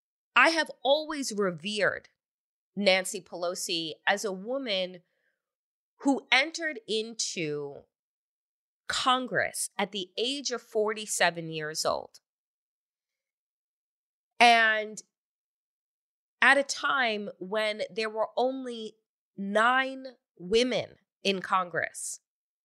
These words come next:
Can you imagine? As she was giving her speech last week, she said that when she entered, there were nine, and now she's leaving, and there are ninety.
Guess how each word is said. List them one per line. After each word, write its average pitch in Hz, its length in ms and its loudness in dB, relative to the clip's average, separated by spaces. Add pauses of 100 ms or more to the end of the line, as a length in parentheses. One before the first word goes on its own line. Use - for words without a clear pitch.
(440)
Can 311 160 0
you 381 100 2
imagine? 247 600 0 (960)
As 262 180 8
she 320 120 6
was 294 160 -2
giving 320 260 -4
her 285 120 0
speech - 460 -2
last 214 320 2
week, 208 220 -10
she - 180 -2
said 254 300 -4
that 233 140 -2
when 208 100 -6
she - 260 -4
entered, 240 440 -2
there 202 160 -6
were 196 160 -6
nine, 196 500 -2
and 180 100 -2
now 196 200 -2
she's 202 340 -6
leaving, 208 400 -6
and 170 160 -2
there 180 180 2
are 175 60 0
ninety. 175 600 -6